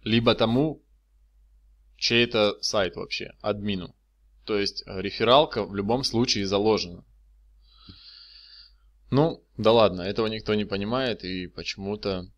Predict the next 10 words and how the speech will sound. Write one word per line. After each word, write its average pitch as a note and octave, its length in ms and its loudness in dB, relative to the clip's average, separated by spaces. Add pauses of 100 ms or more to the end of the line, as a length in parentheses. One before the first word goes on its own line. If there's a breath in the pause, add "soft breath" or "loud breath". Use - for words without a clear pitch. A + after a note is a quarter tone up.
(200)
все - 260 -2
думают, G#2+ 380 -4
что F2 500 -6 (840)
те, G#2 140 0
кто G#2 160 -6
приглашают G2 540 -2
рефералов, G2 640 -2
забирают F#2 580 -4
их F#2 180 -14
деньги. E2+ 480 -12